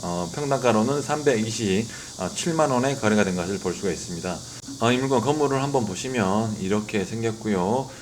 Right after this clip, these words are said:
규모가 상당히 있는, 어, 공장이라고 볼 수가 있겠습니다. 어, 건물의, 어, 외관 상태도 아주 컨디션이, 어, 좋아 보이고요.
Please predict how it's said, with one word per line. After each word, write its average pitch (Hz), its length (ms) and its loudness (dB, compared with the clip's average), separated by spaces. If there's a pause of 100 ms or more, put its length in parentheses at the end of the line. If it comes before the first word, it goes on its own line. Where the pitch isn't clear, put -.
(120)
규모가 131 220 2
상당히 147 340 0
있는, 120 300 2 (140)
어, 92 180 -6
공장이라고 104 640 2
볼 90 80 -6
수가 92 200 -4
있겠습니다. 82 600 -6 (460)
어, 98 200 0
건물의, 135 760 2
어, 90 200 2
외관 123 220 4
상태도 123 520 2
아주 95 300 0
컨디션이, 117 800 -4
어, 85 160 -6
좋아 113 180 2
보이고요. 107 680 0